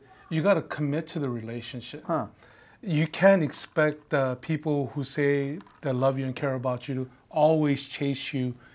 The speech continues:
Speaker 1: and give you things you need. You gotta also be committed in that relationship. So I tell the kids, "I will hardly ever, like, summons you from your class to have a conversation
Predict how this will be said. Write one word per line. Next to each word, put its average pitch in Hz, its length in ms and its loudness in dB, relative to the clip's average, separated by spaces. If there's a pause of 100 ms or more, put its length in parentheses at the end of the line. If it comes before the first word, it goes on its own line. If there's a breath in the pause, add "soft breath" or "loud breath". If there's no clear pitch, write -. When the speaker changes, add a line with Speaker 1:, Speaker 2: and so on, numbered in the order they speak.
(140 soft breath)
Speaker 1:
and 151 180 0
give 147 180 4
you 131 120 2
things 123 320 -6
you 120 80 -4
need. 127 280 -2 (400 soft breath)
You 151 140 4
gotta 147 260 8
also 151 360 2
be 135 100 -2
committed 143 480 0
in 139 120 -2
that 127 200 -2
relationship. 123 640 -6 (460 soft breath)
So - 160 4
I 160 100 10
tell 214 240 2
the - 120 4
kids, 185 480 2 (680 soft breath)
"I 160 140 6
will 202 200 12
hardly 220 640 8
ever, 151 520 2 (100)
like, 139 260 2
summons 165 540 2
you 143 120 2
from 135 200 -2
your 131 100 -4
class 135 380 0
to 127 120 -6
have 123 200 -2
a 120 60 -8
conversation 127 720 -4